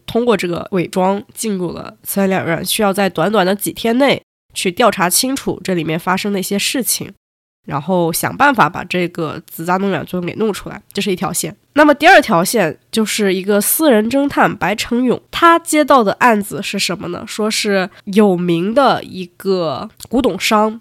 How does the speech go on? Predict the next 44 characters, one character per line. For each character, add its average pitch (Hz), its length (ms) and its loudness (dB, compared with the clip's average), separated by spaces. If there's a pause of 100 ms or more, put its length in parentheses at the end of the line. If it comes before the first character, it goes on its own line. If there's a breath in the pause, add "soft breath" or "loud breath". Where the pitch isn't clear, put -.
(500)
死 - 280 -2
在 214 200 6
了 185 100 4
家 180 260 0
里， 170 200 -6
而 196 100 0
且 196 180 -2
是 190 220 -2
被 185 180 -2
暴 202 300 6
打 185 260 -2
致 175 220 -4
死 - 260 -12
在 147 140 -6
了 123 100 -8
家 143 240 -6
里。 180 160 -12 (520)
然 220 120 -4
后 202 80 2
他 208 80 0
去 214 140 -2
调 233 200 4
查 165 220 -6
那 180 100 -2
个 180 80 -6
案 175 200 -2
件， 165 280 -8 (200)
应 302 100 0
该 370 140 2
是 294 220 2
受 - 240 4
到 208 180 4
了 170 180 0
警 156 260 -8
方 247 240 2
的 269 120 4
委 196 220 -2
托， 190 320 -2
因 240 140 -2
为 254 100 0
他 247 240 -2
在 196 400 0
寻 185 520 -4
找 151 420 2